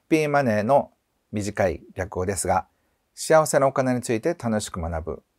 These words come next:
えー、そういうふうなプロジェクトです。えー、具体的には五つあります。一番目、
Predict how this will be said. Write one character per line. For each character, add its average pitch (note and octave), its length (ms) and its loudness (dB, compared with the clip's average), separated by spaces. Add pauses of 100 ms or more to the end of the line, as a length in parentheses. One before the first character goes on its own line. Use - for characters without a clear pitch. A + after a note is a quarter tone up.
(120)
え - 60 -12
ー、 - 20 -10
そ A2 200 0
う G#2 40 4
い G2 100 2
う F#2+ 40 -4
ふ F#2 160 -8
う F2 40 -4
な C#3 140 0
プ - 120 -10
ロ E2 80 -2
ジ - 80 -12
ェ - 40 -18
ク - 80 -20
ト - 100 -14
で - 120 -14
す。 - 260 -10 (880)
え - 60 -10
ー、 - 20 -8
具 - 80 -4
体 F3 140 4
的 G3+ 160 2
に F#3+ 80 0
は - 120 -2
五 - 220 -4
つ - 340 -2
あ - 40 -6
り G2+ 80 0
ま F#2 140 -2
す。 - 200 -10 (640)
一 - 140 -6
番 D3 160 6
目、 C3+ 200 0